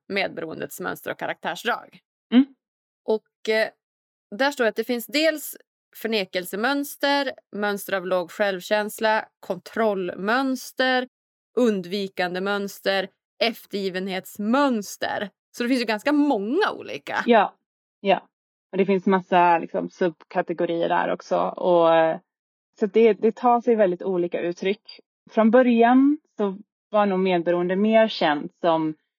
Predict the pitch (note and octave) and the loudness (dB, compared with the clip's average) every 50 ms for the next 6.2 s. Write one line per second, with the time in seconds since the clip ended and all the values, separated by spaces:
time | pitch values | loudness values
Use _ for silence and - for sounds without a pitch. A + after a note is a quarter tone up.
0 | _ _ _ _ _ _ _ _ _ - G3 F#3+ F3+ F#3+ F3+ F3+ F#3 - - A3+ | _ _ _ _ _ _ _ _ _ -6 -4 0 2 2 4 2 2 0 0 -2
1 | G3+ G3 G3+ G3 F#3+ - F#3+ F#3 F3+ F3+ F3 - F#3 F3 E3 D#3+ D#3 D#3+ F3+ - | 0 0 0 -4 -4 -2 0 0 0 0 0 0 2 2 2 2 0 -4 -6 -6
2 | - G3 F3+ E3 D#3+ D#3+ E3 E3+ E3+ F#3 F#3+ F3+ E3+ D#3+ C3+ - F3+ - F#3 F3 | -2 0 0 0 0 0 -2 -4 -2 0 2 2 2 0 0 -6 -8 -4 -2 -2
3 | D#3+ D#3+ D#3+ G3+ A#3 C4 A#3+ G3 D#3+ - - E3+ - - _ _ _ _ _ _ | -2 0 2 2 2 2 2 0 -2 -2 -2 -4 -4 -4 _ _ _ _ _ _
4 | _ _ _ _ _ _ _ - F3+ F3+ F3 - F3 E3+ E3 E3 D#3+ D#3+ E3+ F3 | _ _ _ _ _ _ _ -14 -8 -8 -6 -2 -2 0 0 0 0 0 2 4
5 | F#3+ G3 G3+ G3 F#3+ F#3+ F#3 F#3 E3 E3+ - G3 F3+ F3 F3 D#3+ D#3+ F3 - F#3 | 4 4 6 6 4 4 4 2 0 -2 -2 -2 0 0 0 -4 -4 -6 -6 -2
6 | F3+ - F3 | -2 -2 -4